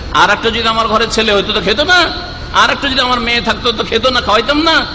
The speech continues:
এইটাও আমার ছেলে।" আবার কেউ কেউ বলতো যে, "আমাদের বাড়িতে বিড়াল খায় না, একটা মানুষ খাবে, তার জন্য কি আলাদা রান্না করতে হবে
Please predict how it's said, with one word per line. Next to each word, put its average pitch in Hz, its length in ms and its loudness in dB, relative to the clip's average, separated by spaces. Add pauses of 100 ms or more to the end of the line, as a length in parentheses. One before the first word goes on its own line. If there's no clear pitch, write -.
(160)
এইটাও 294 280 2
আমার 240 300 2
ছেলে।" 151 300 -2 (760)
আবার 170 240 0
কেউ 208 300 2
কেউ 220 140 2
বলতো 208 340 0
যে, 196 80 0
"আমাদের 196 260 0
বাড়িতে 202 280 2
বিড়াল 214 360 2
খায় 233 160 2
না, 294 140 2 (1000)
একটা 226 240 -2
মানুষ 220 380 -2
খাবে, 214 200 0
তার 208 200 0
জন্য 220 160 0
কি 202 80 -2
আলাদা 202 340 2
রান্না 240 220 0
করতে 247 300 0
হবে 269 320 2